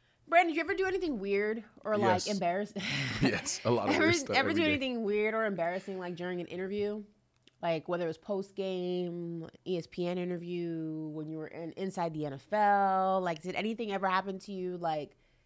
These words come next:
Speaker 1: in an interview where you were like, "I hope, like, nobody just, like," you know what I mean?
Speaker 2: <laughs> No, I, nothing like, nothing
Speaker 1: Never,
Speaker 2: crazy
Speaker 1: like,
Speaker 2: weird.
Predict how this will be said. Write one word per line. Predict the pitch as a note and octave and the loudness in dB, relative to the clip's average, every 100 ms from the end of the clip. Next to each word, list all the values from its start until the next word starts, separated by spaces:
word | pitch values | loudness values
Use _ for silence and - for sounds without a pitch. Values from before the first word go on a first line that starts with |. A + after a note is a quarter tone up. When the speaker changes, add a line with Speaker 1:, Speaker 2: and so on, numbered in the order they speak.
| F3 | -6
Speaker 1:
in | |
an | F3 | -6
interview | - F#3 F3+ F#3+ F#3 | -4 -6 -4 -4 -4
where | E3+ | -4
you | E3 | -6
were | D#3+ | -4
like, | C#3 C3 - - - - - - | -6 -8 -14 -14 -14 -14 -14 -12
"I | |
hope, | D3 F3 C#3+ - - | -4 -4 -4 -8 -6
like, | D3 C#3+ - | -6 -6 -10
nobody | D3+ D3+ D3+ D3+ C#3+ C#3+ C#3 | -8 -4 -4 -4 -6 -8 -10
just, | C#3 C#3 - | -10 -14 -10
like," | E2+ D2+ - - - _ _ - - - | -8 -8 -8 -8 -8 _ _ 0 4 4
you | F3+ | 2
know | E3+ | 0
what | D#3+ | 2
I | |
mean? | F3 D#3 D#3+ D3 - D#3+ F#3 G3 | 2 2 -2 -2 -6 -6 -4 8
Speaker 2:
<laughs> | |
No, | G#3 | 12
I, | G3+ G#3 F#3 | 12 10 6
nothing | F#3 B3+ C4 G#3 | 6 6 6 6
like, | G#3 G3+ F#3 | 8 8 6
nothing | D3+ G#3+ - G3 | 4 2 4 2
Speaker 1:
Never, | A3 G3+ | 6 10
Speaker 2:
crazy | G#3+ F3 | 10 8
Speaker 1:
like, | F3+ | 10
Speaker 2:
weird. | F#3+ - | 12 12